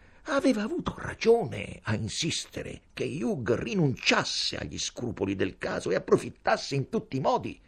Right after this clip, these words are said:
della curiosa riluttanza da parte della polizia a trattenerlo. A dirla tutta, sembrava proprio che non vedessero l'ora di liberarsene, laddove sarebbe parso logico fermarlo in qualità di testimone, almeno riguardo ad un aspetto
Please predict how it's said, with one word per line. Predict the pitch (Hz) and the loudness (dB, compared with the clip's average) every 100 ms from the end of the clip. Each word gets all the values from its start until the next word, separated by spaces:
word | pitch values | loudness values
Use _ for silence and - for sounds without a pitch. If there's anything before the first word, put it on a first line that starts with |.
| _ - | _ 2
della | 143 131 | 4 4
curiosa | 127 120 165 151 131 | 2 4 6 6 4
riluttanza | 131 143 139 - 139 165 175 175 - - - - - | 2 0 -2 0 0 2 -2 -6 -4 -4 -6 -20 -20
da | - 151 | 0 2
parte | 147 151 151 | 4 2 4
della | 147 139 | 4 2
polizia | - - 147 135 - - 165 170 - | 0 2 2 2 -2 -4 0 0 2
a | 123 | -2
trattenerlo. | - - 131 - 135 131 120 87 90 80 - - 95 | 0 2 2 2 2 4 4 2 -4 -6 -12 -8 -4
A | |
dirla | 98 87 85 | -2 -2 0
tutta, | 107 - 92 - - | 0 0 -4 -4 -2
sembrava | 113 90 90 | 2 4 2
proprio | 82 95 104 | 2 2 0
che | - 80 | 0 -2
non | 98 113 113 110 | 2 6 6 6
vedessero | 107 104 101 - 101 | 6 4 2 0 4
l'ora | 110 135 107 | 8 8 8
di | 107 | 2
liberarsene, | 104 92 107 107 - - 92 85 - - - | 2 4 6 6 4 -6 -6 -6 -8 -18 -2
laddove | 101 90 107 147 | 0 4 6 8
sarebbe | 107 90 92 92 | 6 4 2 2
parso | 107 - 101 | 2 0 -2
logico | 101 101 95 95 147 | 2 2 2 0 -2
fermarlo | 151 127 107 104 101 90 135 196 - - | 2 4 4 4 2 2 2 0 0 -4
in | - 127 | 2 6
qualità | 113 113 120 | 6 6 4
di | 95 110 | 2 0
testimone, | 127 - 135 202 202 95 - | 0 0 2 6 6 4 -2
almeno | 101 95 98 104 117 196 | 0 2 4 4 8 8
riguardo | 151 120 113 | 8 6 6
ad | 113 | 4
un | 110 | 0
aspetto | - 127 - 107 | 4 2 4 0